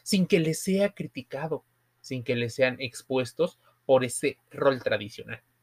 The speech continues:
Ser duro, fuerte, autoritario, productivo, seguro y sobre todo heterosexual son parte de los mandatos de una masculinidad hegemónica tradicional debido a los constructos sociales.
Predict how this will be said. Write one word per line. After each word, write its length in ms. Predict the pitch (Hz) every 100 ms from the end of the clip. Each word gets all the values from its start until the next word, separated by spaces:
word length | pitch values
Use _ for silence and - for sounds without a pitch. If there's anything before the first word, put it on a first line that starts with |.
| _ _ _ _ _ _ _ _
Ser 220 | - 180
duro, 340 | 151 143 240 -
fuerte, 460 | - 147 - - - -
autoritario, 680 | 131 127 123 - 127 147 -
productivo, 600 | - 131 123 - 131 180 -
seguro 600 | - 127 127 139 165 - _ _ _ _
y 100 | -
sobre 340 | - 170 151 156
todo 420 | - 185 196 254 _ _
heterosexual 760 | - 135 131 123 127 - 151 208 _ _ _
son 240 | - 180
parte 300 | - 185 -
de 80 | 180
los 180 | 139 135
mandatos 680 | 139 139 143 151 - 160 143
de 180 | 139 -
una 240 | 170 180
masculinidad 880 | 160 131 - 143 135 139 139 131 143 - - -
hegemónica 760 | 139 - 147 143 156 147 139 135
tradicional 680 | 123 120 123 131 131 147 147
debido 460 | 139 151 160 165 -
a 80 | 147
los 200 | 143 -
constructos 640 | 147 143 - 135 - 147
sociales. 520 | 170 190 247 226 208